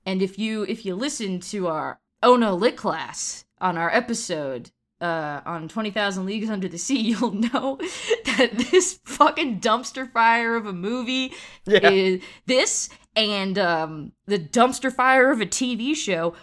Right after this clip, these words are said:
Speaker 1: Once Upon a Time, are, like, the only <laughs> fucking visual, I think, properties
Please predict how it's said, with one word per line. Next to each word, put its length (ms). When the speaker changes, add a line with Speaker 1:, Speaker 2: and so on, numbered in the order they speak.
Speaker 1:
Once 540
Upon 360
a 60
Time, 680
are, 240
like, 380
the 440
only 480
<laughs> 20
fucking 1000
visual, 760
I 100
think, 420
properties 920